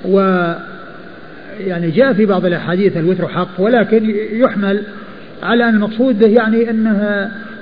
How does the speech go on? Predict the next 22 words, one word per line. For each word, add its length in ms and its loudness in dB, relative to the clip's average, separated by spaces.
آه، 340 0
حق 360 0
ليس 320 4
بلازم 1200 6
أو 80 0
ليس 240 6
بواجب، 540 4
لأن 680 0
يعني 300 0
معناه 320 2
أنه 140 2
متأكد، 540 2
لأنه 400 0
قد 160 2
جاء 240 4
ما 120 0
يدل 400 4
على 260 2
أن 280 0
الوتر 360 4
ليس 220 2
بفرض 360 2